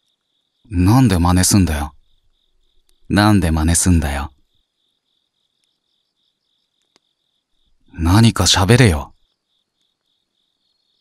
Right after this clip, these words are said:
お前いい加減にしろよ。お前いい加減にしろよ。ふざけてんなら切るぞ。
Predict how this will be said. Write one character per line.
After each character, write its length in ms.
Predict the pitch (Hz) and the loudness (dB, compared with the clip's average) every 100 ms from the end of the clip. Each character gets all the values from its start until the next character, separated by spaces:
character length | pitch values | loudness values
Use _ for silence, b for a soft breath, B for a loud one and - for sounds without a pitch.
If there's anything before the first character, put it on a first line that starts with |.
| _ _ _ - | _ _ _ -6
お 40 | |
前 320 | 87 92 87 85 | -2 0 0 -2
い 80 | |
い 60 | 107 | -2
加 140 | 143 | -2
減 160 | 139 139 | 0 2
に 60 | 139 | 2
し 100 | 127 | 0
ろ 100 | 135 | 0
よ。 260 | 80 67 - _ _ _ _ _ _ _ _ | 0 -6 -16 _ _ _ _ _ _ _ _
お 140 | - 92 | -4 0
前 260 | 101 107 | 2 2
い 120 | 101 120 | 2 0
い 40 | |
加 140 | 139 | 0
減 160 | 131 131 | 2 2
に 60 | 123 | 2
し 120 | - | 0
ろ 100 | 117 | 0
よ。 240 | 76 - _ _ _ _ _ _ _ _ _ _ _ _ _ _ _ | -2 -8 _ _ _ _ _ _ _ _ _ _ _ _ _ _ _
ふ 240 | _ - 92 | _ -8 -4
ざ 140 | 139 | -2
け 140 | - | -2
て 100 | 120 | -2
ん 60 | 90 | -2
な 80 | 80 | -4
ら 100 | 80 | -6
切 160 | - | -4
る 100 | - | -2
ぞ。 240 | - 73 | -2 -6